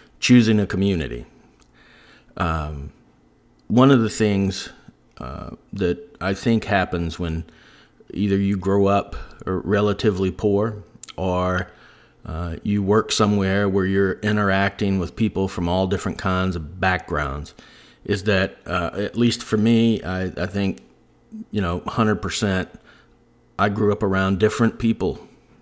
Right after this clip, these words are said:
My friends were along the spe-, I mean, you name it, I had friends. Um, my belief in, with respect to race is pretty straightforward.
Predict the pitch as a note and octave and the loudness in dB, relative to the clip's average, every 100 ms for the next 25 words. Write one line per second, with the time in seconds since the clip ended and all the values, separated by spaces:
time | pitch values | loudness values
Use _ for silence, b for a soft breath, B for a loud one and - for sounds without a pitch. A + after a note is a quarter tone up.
0 | - G2+ G#2+ - A2 A2 G#2+ G2+ F#2+ F2+ | -4 0 0 0 0 2 2 0 -2 0
1 | F2+ E2 - b b b b b - - | -2 -4 -10 b b b b b -6 -2
2 | G2 G#2 A2 G#2 F#2+ - G2 F#2+ G#2 G#2+ | 2 2 2 2 0 -2 0 2 2 2
3 | G#2 G#2+ A2 B2 A2+ A2 G#2 F#2+ F#2 G2 | 2 0 4 6 6 6 2 2 0 0
4 | F2+ - G2+ E2+ C#2+ D#2 - - _ _ | -2 -2 -4 -4 -6 -10 -18 -20 _ _
5 | _ - b b b b b b b b | _ -20 b b b b b b b b
6 | - E2 D#2+ E2 A2 C3 D#3 C3+ B2+ A2 | -8 -4 -4 -2 2 4 6 6 6 4
7 | G#2 F#2 - A2 G#2+ F#2+ - G2+ - - | 2 -2 -2 -2 -2 -2 -2 -2 -2 -2
8 | F2 F#2+ F#2 - E2+ A#2+ F#2 E2+ - D#2 | 0 0 0 -4 -2 0 2 -2 -4 -4
9 | - - D#2 D2 C#2+ | -6 -8 -6 -6 -8